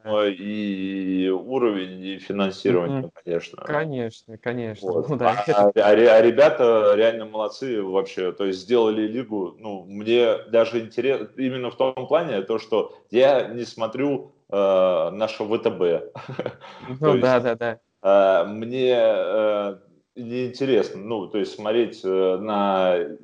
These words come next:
Speaker 1: иностранцев, которые приехали и бегают за место наших, а потом, э, наши сидят на банке и выходят
Speaker 2: Мгм.
Speaker 1: по-, под видом сборной России и
Speaker 2: <laughs>
Speaker 1: не знают, что делать с мячом.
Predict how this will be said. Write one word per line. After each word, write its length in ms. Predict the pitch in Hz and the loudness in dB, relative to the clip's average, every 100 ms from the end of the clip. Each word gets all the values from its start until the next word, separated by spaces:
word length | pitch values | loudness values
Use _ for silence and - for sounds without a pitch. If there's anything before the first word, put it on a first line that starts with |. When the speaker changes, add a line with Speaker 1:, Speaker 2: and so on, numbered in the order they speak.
| - _ | -20 _
Speaker 1:
иностранцев, 720 | 123 117 117 135 143 143 107 | -2 4 4 4 2 0 -2
которые 360 | 107 98 110 104 | 0 2 2 2
приехали 760 | - 107 131 - 101 95 95 95 104 | 0 2 2 2 -2 0 -2 -2 -6
и 40 | 104 | -4
бегают 480 | 107 117 104 98 | 0 0 0 -4
за 120 | 95 101 | -4 -4
место 260 | 104 - 107 | -4 -8 -6
наших, 360 | 123 - - | -6 -6 -8
а 60 | - | -6
потом, 440 | - - 110 101 _ _ | -4 -4 -6 -10 _ _
э, 180 | 98 101 | -4 -4
наши 280 | 110 107 - | -2 -4 -4
сидят 300 | 107 107 - | -4 -4 -4
на 80 | 98 | -2
банке 380 | 120 123 95 | -2 -2 -6
и 20 | 85 | -6
выходят 480 | 92 95 110 98 | -6 -4 -2 0
Speaker 2:
Мгм. 240 | 143 139 - _ _ - | 0 -4 -6 _ _ -10
Speaker 1:
по-, 100 | 98 | -4
под 240 | 113 107 | -2 -2
видом 240 | 110 107 | -4 -6
сборной 420 | 98 98 107 104 101 | -8 -4 -4 -2 -2
России 800 | 107 - 127 104 85 82 82 85 | -2 -2 -4 -2 -4 -4 -6 -8
и 40 | 90 82 _ - _ | -8 -14 _ -20 _
Speaker 2:
<laughs> 300 | - - - | -20 -20 -12
Speaker 1:
не 160 | 101 | -8
знают, 320 | 101 113 107 101 | -6 -4 -6 -4
что 120 | 101 | -6
делать 260 | 98 101 98 | -2 -2 -2
с 60 | |
мячом. 440 | 104 95 - 82 | -8 -10 -10 -12